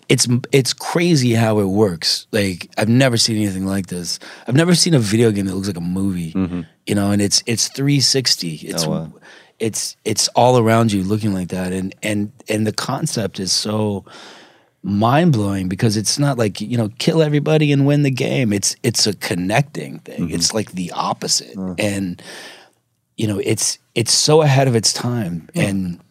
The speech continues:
Speaker 1: there's elements of social media in it, and it's, it's, the idea is that, you know, you've, so many games and so many parts of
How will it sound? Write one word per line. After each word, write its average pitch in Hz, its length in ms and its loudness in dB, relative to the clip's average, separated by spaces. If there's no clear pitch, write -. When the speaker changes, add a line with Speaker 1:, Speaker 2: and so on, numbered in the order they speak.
Speaker 1:
there's 120 260 0
elements 131 400 4
of 104 80 -4
social 95 360 -4
media 135 460 2
in 135 80 0
it, 131 220 2
and 107 140 2
it's, 104 260 2
it's, - 300 0
the 110 160 4
idea 131 180 6
is 123 120 4
that, 101 220 -2
you 120 80 0
know, 98 180 0
you've, 113 240 0
so - 360 4
many 143 180 4
games 117 500 2
and 92 220 -6
so - 160 -4
many 123 220 0
parts 110 500 -2
of 92 260 -8